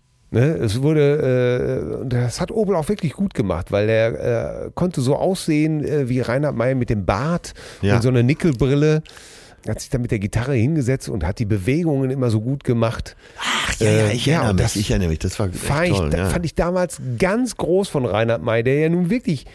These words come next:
Speaker 1: als Superstar jeden hätte haben können.
Speaker 2: Ja,
Speaker 1: Aber nein,
Speaker 2: ja.
Speaker 1: er hat auch uns eingeladen. Super.
Speaker 2: Ja, tolle Geschichte.
Speaker 1: Ja.
Speaker 2: Ja,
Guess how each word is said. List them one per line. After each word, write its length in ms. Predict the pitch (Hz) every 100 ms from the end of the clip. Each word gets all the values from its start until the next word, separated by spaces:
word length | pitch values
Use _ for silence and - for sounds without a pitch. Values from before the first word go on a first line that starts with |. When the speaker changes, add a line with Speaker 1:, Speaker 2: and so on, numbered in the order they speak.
| - - -
Speaker 1:
als 260 | - 127 123 110
Superstar 880 | 110 175 147 135 139 - - - 131
jeden 460 | 120 131 196 151
hätte 260 | 101 95 101
haben 280 | 78 73 92
können. 360 | - - - - -
Speaker 2:
Ja, 180 | 104
Speaker 1:
Aber 140 | 95 76
nein, 220 | 78 95
Speaker 2:
ja. 180 | 95 233 - _ _ _ _ _ _ _ _ _ _ _ _ _ _ -
Speaker 1:
er 120 | 95
hat 80 | 113 -
auch 200 | - 151
uns 260 | - 107 -
eingeladen. 600 | - 82 73 - - - - _ -
Super. 420 | - 131 85 78 - _
Speaker 2:
Ja, 180 | 147 135
tolle 260 | - 147 151
Geschichte. 460 | 147 - 170 -
Speaker 1:
Ja. 140 | 123 123 87 -
Speaker 2:
Ja, 200 | 127 101